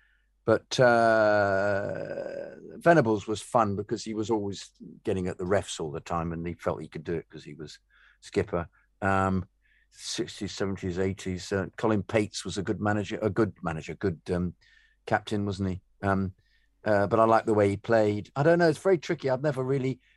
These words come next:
uh, as I say, I've never really been impressed by skippers. I mean, J T was, was a,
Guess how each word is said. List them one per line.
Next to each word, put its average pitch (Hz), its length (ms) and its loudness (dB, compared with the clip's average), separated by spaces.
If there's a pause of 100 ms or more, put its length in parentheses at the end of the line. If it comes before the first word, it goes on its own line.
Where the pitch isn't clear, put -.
uh, 131 200 -4
as 139 160 -2
I 143 40 2
say, 147 240 4
I've 123 140 4
never 123 240 0
really 120 240 0
been 120 340 -4
impressed 120 540 -2
by 95 260 0
skippers. 110 480 -2
I 110 60 4
mean, 107 260 0 (220)
J 110 200 2
T 101 260 0
was, 95 300 -6 (400)
was 101 220 0
a, 92 540 -2